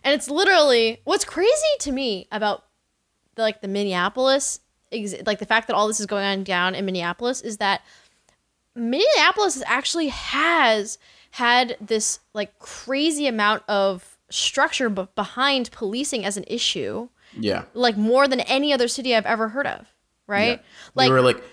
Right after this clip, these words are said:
Speaker 2: considered very progressive as it relates to, like, police reform and
Speaker 1: it's
Speaker 2: things like
Speaker 1: super
Speaker 2: that.
Speaker 1: progressive, and, like, the thing that I always, like,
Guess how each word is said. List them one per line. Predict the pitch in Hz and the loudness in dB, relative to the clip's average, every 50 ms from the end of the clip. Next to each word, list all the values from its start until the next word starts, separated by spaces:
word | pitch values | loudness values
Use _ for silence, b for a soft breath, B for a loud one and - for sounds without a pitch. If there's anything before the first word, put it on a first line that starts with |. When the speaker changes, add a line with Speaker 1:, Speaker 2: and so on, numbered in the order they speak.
| B B B | B B B
Speaker 2:
considered | - 131 - 139 131 123 117 | -6 -2 0 0 0 0 2
very | 117 117 120 110 | 2 4 2 2
progressive | - 117 - 101 113 120 - - 92 | 2 -2 -2 0 0 0 0 -2 -4
as | 87 87 90 92 | -4 -6 -6 -6
it | |
relates | 90 90 87 - - - | -6 -6 -6 -6 -8 -10
to, | - - - 104 - - | -14 -16 -16 -18 -14 -8
like, | - 113 - - - | -4 -4 -4 -4 -6
police | - 104 98 - - | -6 -4 -4 -4 -6
reform | - - - - - | -8 -12 -12 -10 -6
and | - | -4
Speaker 1:
it's | 294 262 - | -4 -2 -2
Speaker 2:
things | - - - | -2 0 0
like | 339 359 - | 0 0 0
Speaker 1:
super | 415 | 0
Speaker 2:
that. | 403 - | -2 0
Speaker 1:
progressive, | 403 349 294 311 320 311 311 320 302 269 - - | -2 -2 0 2 2 2 0 0 -2 -2 -2 -4
and, | 254 247 254 247 | -4 -4 -2 -2
like, | 247 240 240 240 - | -2 -2 -2 -2 -4
the | 294 285 | -6 -4
thing | - - 453 440 415 | 0 2 2 4 6
that | 330 294 | 6 6
I | 302 302 | 6 6
always, | 302 311 320 311 311 311 302 269 - | 4 4 4 2 2 0 0 0 0
like, | 247 226 214 220 | 0 0 0 -2